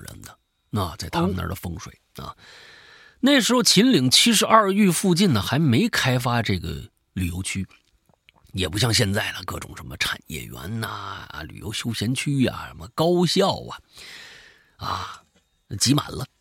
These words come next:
Speaker 1: 所以呢，附近几个村子啊，过世之人的这个坟头啊，都在挨着下山路。哎，下山路两边不远的地方。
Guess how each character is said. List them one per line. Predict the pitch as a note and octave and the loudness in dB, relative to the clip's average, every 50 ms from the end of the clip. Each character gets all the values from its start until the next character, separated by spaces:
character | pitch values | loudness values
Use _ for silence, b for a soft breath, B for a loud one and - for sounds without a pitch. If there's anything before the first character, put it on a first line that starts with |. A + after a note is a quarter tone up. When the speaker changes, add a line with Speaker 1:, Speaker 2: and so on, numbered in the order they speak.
| _ _ - - | _ _ -10 -2
Speaker 1:
所 | - - F3 B3 | 2 6 6 6
以 | B3+ E3+ D3+ | 6 6 4
呢， | G#3+ A3+ - - | 2 0 -2 -6
附 | - - - B3 A3+ | -4 2 4 6 6
近 | F#3 B3+ C4+ A3 | 6 6 6 6
几 | D#3 A#2 A#2 | 6 4 2
个 | G2+ B2 | 2 2
村 | - - - C4 C4+ C4 | 2 2 4 4 4 4
子 | F3+ A#2+ | 4 4
啊， | G2+ F#2+ F#2 - _ - | 2 0 -2 -6 _ -2
过 | - A3+ F#3+ D#3+ | 2 4 4 4
世 | - - F#3+ D3 | 4 2 2 0
之 | C3+ - A3 A3 | 2 2 2 4
人 | F#3 C#3+ C3 E3 | 4 4 4 4
的 | F3+ D#3+ | 2 2
这 | B2+ B2+ | 2 2
个 | G2 G#2 | 0 0
坟 | - - B2 F#3+ - | -2 -2 -2 -2 -2
头 | - - D#2+ G2 B2+ | -4 -6 -4 -4 -4
啊， | C3 G2 - _ | -4 -6 -6 _
都 | - A#3 B3+ B3+ B3+ | 0 2 2 2 2
在 | - - - - - | 2 0 -2 -4 -4
挨 | - D3+ E3 E3 | -2 -2 -2 -2
着 | - D#2 - - b b b b b b - | -2 -6 -10 -12 b b b b b b -2
下 | - - - - C#4 D4+ - - - - - | 2 2 4 4 4 4 2 0 -2 -8 -4
山 | - - - G2 E2+ | -2 -2 -2 -2 -4
路。 | D#2+ D#2+ E2 F2 - - _ _ _ _ _ _ _ _ _ | -6 -8 -8 -8 -10 -12 _ _ _ _ _ _ _ _ _
哎， | - G#2 G2+ G2 | -8 -6 -4 0
下 | - - - C4 A#3 - - | 2 4 4 4 4 2 0
山 | - - F2+ | -4 -4 -4
路 | D#2 A#1 B1+ C#2 - _ B B B B B B | -4 -6 -6 -8 -10 _ B B B B B B
两 | B G2+ A2 G2+ F#2+ F#2 | B 0 0 0 0 -2
边 | F2+ B2+ C3 C#3 C#3 | -2 0 2 2 2
不 | - C3 A#2 | 2 0 0
远 | F#2 E2 - A1+ A1 | 0 -2 -4 -10 -14
的 | A#1+ C2 | -14 -14
地 | - - - - - | -12 -14 -14 -14 -18
方。 | - | -20